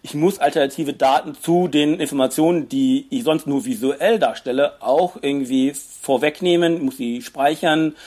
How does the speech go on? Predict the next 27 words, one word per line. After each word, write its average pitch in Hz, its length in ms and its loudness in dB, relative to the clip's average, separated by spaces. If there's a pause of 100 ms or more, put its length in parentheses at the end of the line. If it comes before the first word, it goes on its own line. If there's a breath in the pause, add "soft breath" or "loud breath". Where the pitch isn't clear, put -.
(220 loud breath)
muss 135 120 -10
die - 120 -10
verändern, 139 840 0 (300 loud breath)
äh, 131 280 2
muss 156 160 -2
Informationen 160 460 -2
über 175 80 -8
die 190 80 -2
Sprache 139 580 0
speichern, 135 560 0
weil 135 280 2 (320 loud breath)
ich 127 160 -4
nehme 147 180 2
zum 139 120 -4
Beispiel 135 220 -2
Sachen 131 220 0
mit 120 80 -6
der 127 60 -2
Sprachausgabe 185 800 0 (100)
wahr, 160 540 -2
ähm, 135 300 0
meine 131 180 -2
Sprachausgabe 127 560 -2
wechselt 135 320 -2
automatisch 120 580 -2
die 110 120 -12
Sprache. 190 640 0